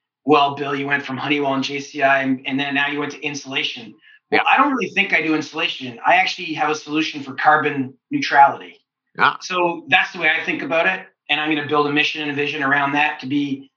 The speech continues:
Speaker 1: that segment of market I'm gonna look for. So to me, that's what is important to me. I, I believe that. And so if you, you know, to me, as you're an entrepreneur, you really have to think about the market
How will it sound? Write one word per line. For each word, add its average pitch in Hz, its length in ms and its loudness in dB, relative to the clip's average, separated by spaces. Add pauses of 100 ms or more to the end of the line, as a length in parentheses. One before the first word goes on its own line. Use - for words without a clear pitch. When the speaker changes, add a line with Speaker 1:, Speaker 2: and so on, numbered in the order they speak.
(140)
Speaker 1:
that 151 300 4
segment 151 460 -2
of 139 60 0
market 139 280 4
I'm 139 60 -4
gonna 123 300 -8
look 135 160 -4
for. 101 360 -12 (400)
So 190 320 0
to 202 180 -6
me, 196 520 -4 (120)
that's 196 220 6
what - 180 -4
is 160 140 -2
important 170 380 6
to 135 40 4
me. 135 300 -2 (100)
I, 147 280 0
I 143 40 -6
believe 156 360 -2
that. 139 300 4 (100)
And 143 100 -6
so 156 360 6
if 151 280 -4
you, - 100 -18 (180)
you 160 120 2
know, 151 120 2
to 160 140 -8
me, 180 280 0
as 147 160 -4
you're 175 160 6
an 165 180 2
entrepreneur, 147 460 0
you 135 260 2
really 151 280 2
have 135 120 -4
to 127 100 -16
think 135 220 -8
about 127 240 -6
the 127 60 -8
market 147 540 4